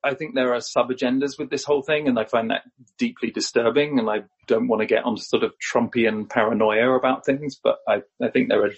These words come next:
deeper powers at work on this. But with the personal experience and how we manage this and how we connect with our humanity and our inner world and making that worthwhile in the world,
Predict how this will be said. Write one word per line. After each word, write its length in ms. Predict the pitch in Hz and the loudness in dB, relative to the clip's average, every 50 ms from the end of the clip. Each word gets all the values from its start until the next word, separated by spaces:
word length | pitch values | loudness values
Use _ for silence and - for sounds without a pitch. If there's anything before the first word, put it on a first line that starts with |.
| _ _ - | _ _ -4
deeper 240 | - 117 - - 113 | -2 -2 -2 -2 -6
powers 360 | - 123 117 113 107 101 95 | -2 0 2 2 2 2 2
at 120 | 107 110 | 0 0
work 340 | 113 113 113 110 101 - - | 2 2 2 2 2 0 0
on 140 | - - 127 | -2 -2 -2
this. 320 | 123 - - - - - _ - - - - _ _ _ _ - | -4 -6 -8 -10 -14 -14 _ -20 -20 -20 -20 _ _ _ _ 0
But 300 | 139 107 101 - - - - - - _ _ - | 2 2 2 0 -4 -10 -18 -18 -18 _ _ -8
with 460 | 139 131 - - 151 135 127 127 - | -8 -8 -8 -6 -2 0 0 0 0
the 80 | 131 | -2
personal 420 | - - 143 131 127 - 127 110 107 | -2 2 2 2 2 2 0 0 0
experience 760 | - - - - - 127 110 110 120 131 143 - - - - | 0 -4 -6 -4 0 2 2 4 4 2 0 0 -4 -8 -6
and 100 | 113 107 | -6 -4
how 220 | - 117 113 110 | -2 0 2 2
we 100 | 110 110 | 2 2
manage 360 | 107 107 107 107 107 101 - | 0 -2 -2 -2 -2 -4 -4
this 300 | - 120 127 135 - - | -6 -4 -4 -4 -6 -4
and 100 | 123 107 | -4 -2
how 160 | 101 110 110 | -2 0 0
we 120 | 110 110 107 | 0 0 -2
connect 500 | - - 113 107 107 - - _ - - - | -4 -2 -2 -2 -2 -2 -4 _ -14 -6 -2
with 320 | 113 107 101 101 - - _ - | 0 0 -2 -2 -6 -14 _ -4
our 160 | 120 110 101 - | -2 -2 -2 0
humanity 680 | - 113 107 104 98 98 104 - - 127 123 127 127 120 | 0 -2 0 0 0 -2 -2 -2 -2 0 2 2 2 0
and 260 | 104 98 101 101 - - | 0 -2 -6 -8 -8 -6
our 340 | 110 104 98 101 101 101 - - - - - _ _ - | -2 0 0 2 0 0 -2 -6 -18 -20 -20 _ _ -2
inner 200 | 123 110 110 107 | -2 0 0 0
world 560 | 101 101 104 104 104 110 120 131 139 135 - - - - | 0 0 0 2 2 2 2 2 0 -2 -4 -8 -8 -8
and 540 | 117 110 107 104 104 101 101 101 101 101 92 - - - _ _ _ _ _ _ _ | -6 -2 -2 0 0 -2 -2 -4 -4 -4 -6 -8 -10 -14 _ _ _ _ _ _ _
making 380 | 123 113 110 107 - 117 113 107 | 0 0 0 0 0 -2 0 0
that 160 | 101 113 - | 0 0 0
worthwhile 680 | 120 113 110 107 - - 113 104 104 107 107 107 107 110 | 0 0 0 0 -2 -4 -2 0 2 2 2 2 2 0
in 180 | - 120 110 | 0 0 -2
the 80 | 107 104 | 0 0
world, 320 | 107 107 110 117 131 - | 2 2 2 0 -2 -4